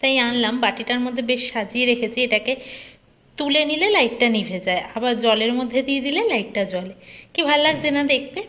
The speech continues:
ভীষণ ভালো লাগছিল, খুব দারুণ একটা লাগছিল, তাই জন্য নিলাম। এই ঘরে আর তেমন কিছু নেই। প্রমি আর আমি না আজকে কাজ করতে করতে পুরো এবার ব্যতিব্যস্ত হয়ে গেছে, আর ভাল লাগছে না, মনে হচ্ছে এবার কাজ যেন শেষ হয়ে যায়।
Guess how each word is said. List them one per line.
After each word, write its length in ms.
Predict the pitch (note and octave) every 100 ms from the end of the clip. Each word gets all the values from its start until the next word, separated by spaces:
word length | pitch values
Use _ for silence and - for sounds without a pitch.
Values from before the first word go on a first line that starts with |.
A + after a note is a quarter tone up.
| -
ভীষণ 320 | C4+ D4 D#4
ভালো 260 | C4+ B3+ A#3+
লাগছিল, 340 | G3+ G3+ A3 -
খুব 80 | - - - - - - _
দারুণ 240 | G4 G4+ F#4+
একটা 220 | D#4 C4+
লাগছিল, 440 | A3 F3+ - G#3
তাই 160 | G#3+ A#3+
জন্য 200 | B3+ D#4
নিলাম। 420 | G#4 C#4+ G3+ F#3 F#3 - -
এই 240 | - C#4 C#4
ঘরে 200 | D4 D4
আর 220 | C4+ B3 A#3+ - - - - - - - -
তেমন 380 | C#4 B3+ C4 C4+ B3+
কিছু 380 | C4+ - -
নেই। 260 | C4+ B3 D4+
প্রমি 400 | - C4 A#3+ B3
আর 100 | B3
আমি 140 | C4
না 120 | C4+ C4+
আজকে 220 | C4 C4
কাজ 260 | G#3+ F#3
করতে 240 | - B3 A#3+
করতে 200 | C4 -
পুরো 320 | - C#4+ C#4+ - - - - - -
এবার 240 | C4 D4
ব্যতিব্যস্ত 640 | D4 A#3 A3+ C4 - - D4+
হয়ে 80 |
গেছে, 220 | C4+ B3+ C4
আর 180 | C4
ভাল 180 | C#4 B3+
লাগছে 220 | A#3 A#3+
না, 100 | B3+
মনে 180 | B3 B3+
হচ্ছে 180 | C4+ C#4+
এবার 160 | B3+ B3+
কাজ 280 | A#3 A3
যেন 180 | A#3 A3+
শেষ 300 | A3+ A3 -
হয়ে 120 | G#3+
যায়। 220 | G#3 A3